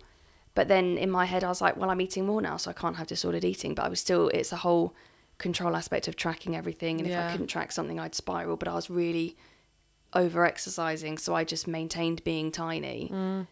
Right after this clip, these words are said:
Speaker 1: to the point that I was like, "Oh, I'm healthy then because I'm in the gym and I'm eating. So what's the problem?" But
Speaker 2: Yeah.
Speaker 1: it was that whole, the thought process when we, me and Max got together, like, he used to love to cook, <laughs> as, <laughs> as we know.
Speaker 2: Still does.
Speaker 1: Um,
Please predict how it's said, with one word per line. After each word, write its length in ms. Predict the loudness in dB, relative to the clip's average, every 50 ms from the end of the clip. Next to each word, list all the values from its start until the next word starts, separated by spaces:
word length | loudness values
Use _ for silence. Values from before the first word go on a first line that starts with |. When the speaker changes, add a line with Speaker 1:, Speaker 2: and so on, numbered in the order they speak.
| _ _
Speaker 1:
to 80 | -2 0
the 60 | 2
point 260 | 4 6 6 6 4
that 100 | 4 2
I 60 | 2 2
was 120 | 2 2
like, 120 | 4 4
"Oh, 80 | 4 2
I'm 100 | 2 0
healthy 300 | -2 -4 -4 -4 -6 -6
then 200 | -6 -4 -6 -8
because 300 | -8 -10 -10 -8 -6 -4
I'm 300 | -4 -4 -4 -4 -6 -8 -6 -4
in 140 | -4 -2
the 80 | -2 -2
gym 260 | -2 -2 -2 -2 -2
and 100 | -4 -4
I'm 120 | -4 -2 -4
eating. 340 | -4 -4 -6 -8 -8 -8 -8
So 140 | -6 -6 -6
what's 220 | -4 -6 -6 -6
the 160 | -8 -10 -8 -6
problem?" 380 | -6 -6 -4 -4 -4 -4 -4
But 100 | -4 -2 0
Speaker 2:
Yeah. 120 | 4 4
Speaker 1:
it 80 | 6 6
was 120 | 6 6
that 180 | 6 4 4 4
whole, 360 | 2 2 2 4 2 2 0 -4 -10 _ _ _ _ _ _
the 100 | -6 0
thought 280 | 4 6 6 6 6 4
process 720 | 2 0 0 0 0 0 0 0 0 -2 -4 -6 -8 -10 _ _ _ _ -20 -4 0
when 160 | 2 4 4
we, 180 | 4 2 0 -4 -2
me 140 | 0 2 2
and 100 | 2 2
Max 180 | 2 0 0
got 160 | -2 -2 -2 -2
together, 320 | -2 -2 -2 0 0 2
like, 260 | 2 4 2 2 0 -2
he 120 | -2 -2
used 260 | -2 0 -2 -2 -2 0
to 80 | 0
love 180 | 0 0 -2 -4
to 80 | -8 -8
cook, 520 | -2 0 0 0 0 -2 -8 -18 -18 -20 -20 _ -8
<laughs> 640 | -8 -8 -8 _ -20 -20 -20 -20 -20 -20 -14 -10
as, 200 | -6 -4 -2 -2
<laughs> 240 | 0 0 0 0 4
as 180 | 4 4 4 4
we 80 | 2
know. 160 | 2 2 2 4
Speaker 2:
Still 240 | 6 8 8 8 8
does. 280 | 6 6 6 6 8
Speaker 1:
Um, 480 | 10 10 12 12 10 8 6 2 0